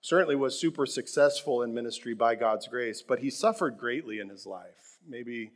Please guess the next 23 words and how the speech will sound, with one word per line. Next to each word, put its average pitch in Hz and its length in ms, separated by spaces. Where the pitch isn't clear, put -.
most 127 280
people 123 280
don't 113 280
know 117 320
the 110 160
vast 127 640
variety 127 640
of 113 160
ways 113 640
that 120 180
he 139 160
was 120 440
afflicted 113 760
in 139 140
his 123 260
life. 110 500
And 131 140
it's 139 140
interesting 165 560
for 131 160
him, 147 320
instead 165 380
of 139 200